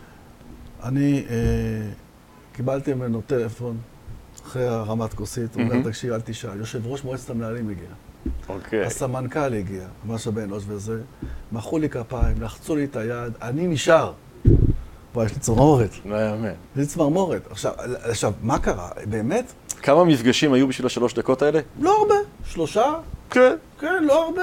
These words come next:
Speaker 1: בן
Speaker 2: כנראה,
Speaker 1: אדם.
Speaker 2: כנראה שווה בשביל לנהל קריירה, לא?
Speaker 1: מה?
Speaker 2: חד
Speaker 1: כן,
Speaker 2: וחלק.
Speaker 1: שלושה מפגשים בחיי. אחד,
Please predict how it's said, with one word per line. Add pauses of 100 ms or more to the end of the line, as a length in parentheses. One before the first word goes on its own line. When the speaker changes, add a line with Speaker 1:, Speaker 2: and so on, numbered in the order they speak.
(100)
Speaker 1:
בן
Speaker 2:
כנראה,
Speaker 1:
אדם.
Speaker 2:
כנראה
שווה
בשביל
לנהל
קריירה,
לא?
Speaker 1:
מה? (540)
Speaker 2:
חד
Speaker 1:
כן,
Speaker 2:
וחלק.
Speaker 1:
שלושה
מפגשים
בחיי.
אחד,